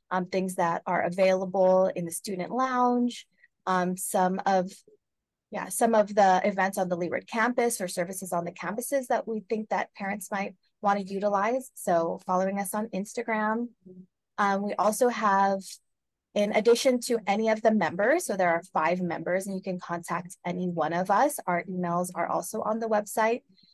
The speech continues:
We do have a Leeward Hui Ohana specific, um, email address as well. So that's Lee, so L E E, Hui, H U I O, for Ohana,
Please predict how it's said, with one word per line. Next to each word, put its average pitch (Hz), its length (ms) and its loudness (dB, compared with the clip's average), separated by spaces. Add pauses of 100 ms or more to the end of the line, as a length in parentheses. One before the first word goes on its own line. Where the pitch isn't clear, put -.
(140)
We 208 120 -4
do 196 200 -4
have 180 440 0
a 190 80 -2
Leeward 180 460 -2
Hui 190 100 -6
Ohana 170 540 -2 (320)
specific, 185 640 -4 (460)
um, 175 520 -2 (640)
email 196 300 4
address 180 480 2
as 180 260 -4
well. 190 500 0 (300)
So 190 200 -4
that's 175 420 0 (100)
Lee, 196 500 -4
so - 380 -8
L 175 400 0
E 180 240 -8 (140)
E, 185 300 -6 (720)
Hui, 220 360 -4 (280)
H 185 340 -2 (120)
U 180 240 -4 (200)
I 170 460 -2 (640)
O, 220 400 4 (220)
for - 100 -6
Ohana, 180 500 -6